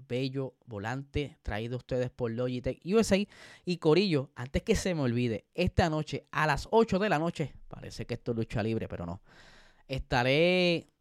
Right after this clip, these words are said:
aquí narrando la siguiente ronda de la Liga de Fórmula uno, la Esports F one League,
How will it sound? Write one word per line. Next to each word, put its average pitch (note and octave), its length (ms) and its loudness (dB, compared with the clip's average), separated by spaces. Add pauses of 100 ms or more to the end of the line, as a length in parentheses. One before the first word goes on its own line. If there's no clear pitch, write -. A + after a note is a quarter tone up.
aquí E3 260 -4
narrando E3 680 -2 (120)
la A2+ 380 -2
siguiente C3+ 560 -2
ronda D#3+ 460 -2
de B2+ 100 -2
la A#2+ 160 -2
Liga D#3+ 260 -2
de C3+ 120 -4
Fórmula D3+ 420 0
uno, D#3 320 -2 (100)
la B2 220 -14
Esports C#3+ 480 -4
F E3+ 220 -4
one F3+ 140 0
League, E3+ 200 -2